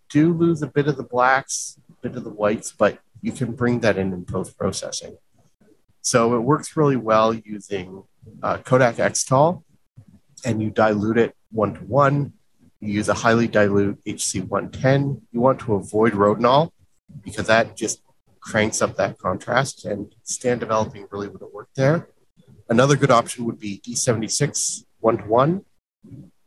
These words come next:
and it really gives it back. It's, there's a bit of softness to it, nice smooth contrast, and of course you're working with T grain film, so you already have that fine grain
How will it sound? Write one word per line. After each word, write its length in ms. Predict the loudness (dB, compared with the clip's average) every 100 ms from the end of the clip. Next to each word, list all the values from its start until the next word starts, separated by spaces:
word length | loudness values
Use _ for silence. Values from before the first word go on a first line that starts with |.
| _ 2
and 460 | 2 2 0 -4 _ -2
it 180 | -2 -2
really 360 | 0 4 2 0 _
gives 240 | -2 -2 -4
it 160 | -4
back. 340 | -2 -2 -4 -8
It's, 520 | -10 -8 -6 -6 -8 -14 -20 -2
there's 180 | 0 0
a 40 |
bit 180 | -2 -2
of 100 | 0
softness 560 | 0 0 0 -2 -2 -4
to 300 | 0 2 4
it, 240 | 2 0 _ -2
nice 340 | 2 2 0
smooth 360 | 0 0 0 0
contrast, 920 | 2 2 2 2 4 2 0 -8 _ _ _ _ _ -2
and 160 | 2 2
of 140 | 2
course 260 | 2 0 0
you're 80 | -4
working 240 | -4 -4
with 180 | -8 -6
T 120 | -6
grain 240 | -2 -2 -2
film, 260 | -4 -4
so 140 | -6 -6
you 160 | 0
already 240 | 0 0 -2
have 240 | -6 -2
that 180 | -4 -2
fine 300 | 0 0 0
grain 360 | -2 -2 -4